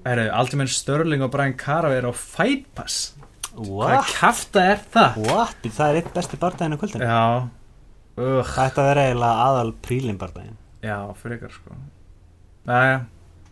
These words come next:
Speaker 2: Já.
Speaker 1: Hvað getur maður sagt við þessu? Chris Camozzi og Vitor Miranda er main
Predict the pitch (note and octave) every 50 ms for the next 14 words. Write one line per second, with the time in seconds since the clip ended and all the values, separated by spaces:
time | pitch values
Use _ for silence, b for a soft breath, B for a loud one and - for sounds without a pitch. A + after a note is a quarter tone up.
0 | - - - G2+ F#2 F#2 F2+ F#2 F#2 - - - - A2 G#2+ G#2 A2 G2+ G#2 A2
1 | G#2 - A2 G#2+ A2 G#2+ G#2 - - - - C#3 C#3+ D3+ - - - - C3+ C3
2 | B2+ C3+ C#3 C#3+ - - - C3 C3 B2+ B2 C#3 C#3 - B2+ B2+ B2+ B2 B2+ C3
3 | C3+ C3+ B2+ - A#2+ A#2 A#2+ A#2+ A#2 - B B B B B B B B B B
4 | B B - - - B2 B2+ B2+ B2+ B2 B2 A#2+ A#2